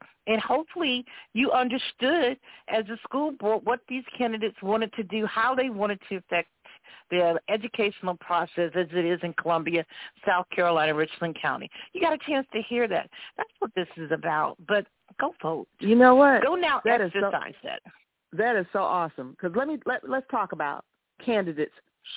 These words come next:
Speaker 2: showing up, okay? You, and this is where I say you need to start making these candidates work for your vote because they're supposed to be
Speaker 1: That's right.
Speaker 2: working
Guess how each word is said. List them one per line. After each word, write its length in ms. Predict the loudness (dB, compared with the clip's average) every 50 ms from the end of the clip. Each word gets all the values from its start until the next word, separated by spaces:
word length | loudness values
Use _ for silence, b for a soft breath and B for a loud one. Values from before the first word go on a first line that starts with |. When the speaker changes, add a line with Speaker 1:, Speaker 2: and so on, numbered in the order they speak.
| -4
Speaker 2:
showing 260 | -2 -2 -2 -2 -2
up, 220 | -2 -2 -4 -4 -8 _ _ _ _ _ _ _ _ _ _ _ -10
okay? 400 | -10 -4 -2 -2 -2 0 -2 -6 -12 _ _ _ b b b b b b b b b b b b b b -14
You, 320 | -10 -2 0 0 0 0 -2 -6 -8 -6 -8 -12 -12 -12 -10 -4 -2
and 180 | 0 0 0
this 100 | 0 -2 -2
is 120 | -4 -4 -2
where 160 | 0 0 2
I 140 | 0 0 -2 -4 -4
say 380 | -4 -2 -2 -2 -2 -4 -6 -10 _ _
you 260 | -6 -2 -2 0 2 2
need 180 | 0 0 -2 -2
to 200 | -4 -4 -4 -4 -2
start 240 | -2 -2 0 -2 -2
making 420 | -2 0 0 0 0 -4 -6 -6
these 120 | -6 -8 -8 -12 -10 -8
candidates 580 | -6 -6 -4 -4 -4 -4 -4 -6 -8 -10 -14 _ _ _ _ _ _ _ _ _ _ _ _ _
work 380 | -4 0 0 0 0 -2 -6 -14 _ -20 -8
for 100 | -6 -4
your 220 | -2 -2 -2 -2 -2
vote 340 | -2 -2 -2 -2 -2 -6 -10 _ -10
because 240 | -4 -2 -2 0 0
they're 140 | 0 -2
supposed 440 | -2 -4 -2 0 0 0 0 0 -2
to 60 | -4
be 120 | -6 -6 -6
Speaker 1:
That's 200 | -4 -4 -2 0
right. 180 | 2 2 2 2
Speaker 2:
working 340 | 2 0 -2 -4 -8 -12